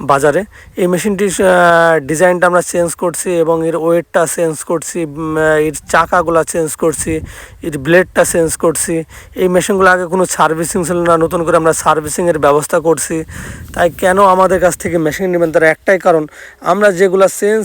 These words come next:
এবং যে সিস্টেমগুলো নতুন করে চালু করছি, যা অন্য অন্য জায়গায়, অন্য কোনো দোকানে বা অন্য কোনো মেশিনে এগুলা থাকবে না।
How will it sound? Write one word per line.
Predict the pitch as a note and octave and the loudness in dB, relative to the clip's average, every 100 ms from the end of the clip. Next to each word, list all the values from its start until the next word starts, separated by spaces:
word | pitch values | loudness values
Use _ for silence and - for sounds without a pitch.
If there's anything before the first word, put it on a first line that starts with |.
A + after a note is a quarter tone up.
| - | -4
এবং | F#3+ F#3 D#3 | -2 -2 -2
যে | D#3 F3+ | 0 0
সিস্টেমগুলো | E3 F#3+ - G#3+ F#3+ F#3+ | 0 -6 -4 -2 2 2
নতুন | F3 F#3+ F3+ | 2 0 -2
করে | F3 | -2
চালু | - E3 E3+ | 2 2 2
করছি, | F3 F3 A3+ | 2 0 0
যা | G3+ | 2
অন্য | F3+ F3 F3+ | 2 2 2
অন্য | F3+ E3+ E3 | 0 2 2
জায়গায়, | D#3+ E3 G#3+ | 2 2 2
অন্য | F#3+ E3+ E3 | 0 0 -2
কোনো | D#3+ E3 | -2 -2
দোকানে | D3+ E3 F#3 | -2 -2 0
বা | F3+ | 2
অন্য | F3 E3 D#3 | 0 0 -2
কোনো | D#3+ D#3 | -2 -2
মেশিনে | D3+ D3 G#3 | -2 -2 0
এগুলা | G3 D#3+ D3+ C3+ | 0 2 0 0
থাকবে | - D#3+ C#3 | 0 0 0
না। | C#3 | -2